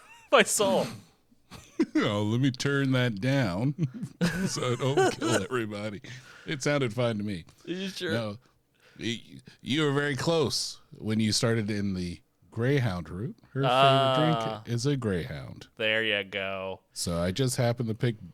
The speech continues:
Speaker 2: all boozes that were named after animals.
Speaker 1: There you go. <laughs>
Speaker 2: And
Speaker 1: Very good.
Speaker 2: I was very disappointed in myself in the fact that I knew as many of these different types of drinks, um,
Speaker 1: <laughs>
Speaker 2: that I didn't have to, like,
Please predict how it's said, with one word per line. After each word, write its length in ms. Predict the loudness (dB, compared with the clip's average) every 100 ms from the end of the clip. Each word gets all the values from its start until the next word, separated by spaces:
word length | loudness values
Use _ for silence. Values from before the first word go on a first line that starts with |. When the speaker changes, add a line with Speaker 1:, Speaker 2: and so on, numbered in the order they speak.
| _ _
Speaker 2:
all 240 | -2 0 0
boozes 560 | 0 -2 -2 -4 -4
that 140 | -4 -6
were 120 | -10
named 320 | -10 -6 -4
after 440 | -2 -4 -6 -6 -8
animals. 580 | -10 -10 -12 -16 -20 -16
Speaker 1:
There 200 | -2 2
you 240 | 2 2 0 0
go. 240 | -4 -4 -8
<laughs> 40 | _ _ _ _ _ _ _ _ _ -20 -18 -6
Speaker 2:
And 140 | 0
Speaker 1:
Very 300 | 4 6 4
good. 440 | 2 2 2 -2 -8 _ _ _ _ -20 -20 -20 -20 _ -8
Speaker 2:
I 200 | -4 -2
was 240 | -2 -2
very 300 | -2 -2 -2
disappointed 880 | -2 -4 -4 -4 -2 0 0 -2 -6 -20 _ _ _ -6
in 160 | -2
myself 420 | 0 0 2 0
in 80 | 0
the 80 | -2
fact 300 | 0 -2 0
that 100 | 0
I 100 | 0
knew 260 | 0 0 0
as 220 | 0 -4 -14
many 400 | -12 -6 0 0
of 120 | 0
these 200 | 0 0
different 280 | 0 0 0
types 260 | -2 -2 -4
of 80 | -4
drinks, 520 | -4 -4 -6 -14 -14 -14
um, 640 | -4 0 2 2 0 -2 -2
Speaker 1:
<laughs> 240 | -2 0
Speaker 2:
that 240 | 4 2 2
I 140 | 0
didn't 240 | 2 2
have 220 | 0 0 0
to, 100 | 2
like, 320 | 2 0